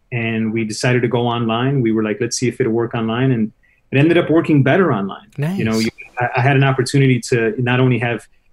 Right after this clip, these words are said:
Speaker 1: people from Chicago, which was where the, uh, school was gonna be based, but now, you know, it's people from all over the country that come in and take classes, and it's been an absolute blessing. So, um, we're excited, and, uh, I start,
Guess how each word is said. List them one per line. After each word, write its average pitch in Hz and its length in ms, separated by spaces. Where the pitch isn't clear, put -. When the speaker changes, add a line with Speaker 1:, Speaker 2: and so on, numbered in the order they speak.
Speaker 1:
people 131 300
from 131 180
Chicago, 127 460
which 117 180
was 110 220
where 110 160
the, 107 300
uh, 110 120
school 123 260
was 110 120
gonna 113 140
be 107 100
based, 127 440
but 110 140
now, 120 400
you 135 100
know, 120 120
it's 110 100
people 120 220
from 123 160
all 117 100
over 113 140
the 110 60
country 117 360
that 104 160
come 120 160
in 113 100
and 107 120
take 117 200
classes, 113 600
and 104 180
it's - 100
been 143 100
an 131 80
absolute 135 340
blessing. 113 420
So, 107 380
um, 104 460
we're 120 140
excited, 135 440
and, 110 360
uh, 113 60
I 110 220
start, 139 580